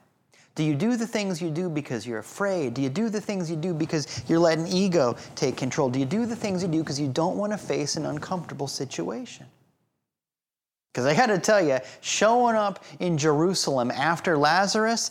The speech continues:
is an uncomfortable situation. Jesus is good at leaving, right? He disappeared from the crowd and all of that. He's a traveling man.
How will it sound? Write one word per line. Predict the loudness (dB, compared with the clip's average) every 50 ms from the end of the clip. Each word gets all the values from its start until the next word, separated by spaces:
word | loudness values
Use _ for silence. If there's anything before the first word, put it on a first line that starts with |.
| -8 -14 -6 -4
is | -2 0 2
an | 2 2
uncomfortable | 2 2 2 0 0 0 0 0 0 0 -2 0 2 2 2 0
situation. | 0 -2 -4 -4 -2 0 0 2 2 2 2 0 -2 -4 -4 -6 -8 -12 _ _ _ _ _ _ _ _ _ _ _ _ _ _ _ _ _ _ _ _ _ _ _ _ _ _ _ _ -4
Jesus | -2 0 0 2 0 0 0 0 0
is | -2 -2 -4
good | -2 0 2 4 4 2 2
at | 2 2 2 2 2 0 -4 -10 -20 -20 -20 _ _ _
leaving, | -4 0 2 2 2 2 2 0 -2 -8 -14 -18 -6 0
right? | 2 2 2 0 -2 -4
He | -4 -2
disappeared | 0 0 0 0 0 0 2 2 2 2 2 2
from | 0 0 0 0
the | -2
crowd | -2 0 0 0 2 0 0
and | -2 -2 -4
all | -4 -2 -2
of | 0
that. | 0 0 2
He's | 2 2 2 2
a |
traveling | 2 4 4 6 6 6 6 4 4 2 2 2
man. | 2 2 2 0 0 0 -2